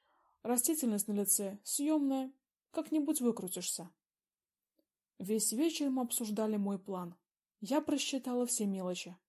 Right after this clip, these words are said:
Ребята сдвердили на зубок, кто и что будет делать.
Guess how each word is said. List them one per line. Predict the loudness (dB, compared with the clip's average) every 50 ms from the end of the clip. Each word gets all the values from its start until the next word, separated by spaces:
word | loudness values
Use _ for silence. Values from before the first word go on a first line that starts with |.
| _ _ _ -20 -20 _ _ _ _ _ _ _ _ _ _ _ _ _ _ _ _
Ребята | -2 -2 0 2 2 2 2 0 0 -2 -2 -2 -2 -4 -10 _ _ _ _ _ _
сдвердили | -6 -4 -2 -2 -2 -2 2 2 4 4 6
на | 4 4 2
зубок, | 2 0 0 2 2 2 0 0 -4 _ _ _ _ _
кто | -20 -12 -2 0 2 2
и | 2
что | 0 -2 -2 -2
будет | -2 0 0 0 0 -2 -2
делать. | -2 -2 -2 -2 -2 -4 -6 -8 -10